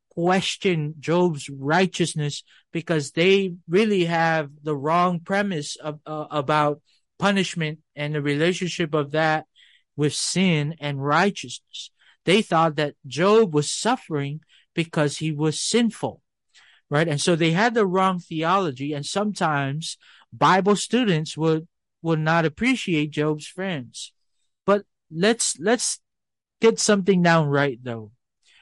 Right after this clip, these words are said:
Job's friends did a great thing for Job. In the time when Job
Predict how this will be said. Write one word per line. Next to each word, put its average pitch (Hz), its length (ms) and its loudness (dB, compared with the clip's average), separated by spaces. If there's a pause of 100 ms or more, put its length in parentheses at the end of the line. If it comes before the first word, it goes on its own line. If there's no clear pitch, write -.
(420)
Job's 190 340 4
friends 139 840 -4 (440)
did 160 380 4
a 131 80 2
great 170 640 4
thing 151 340 -2
for 127 220 -6
Job. 120 480 -6 (720)
In 160 160 0
the 143 80 0
time 190 560 2
when 165 240 2
Job 151 420 2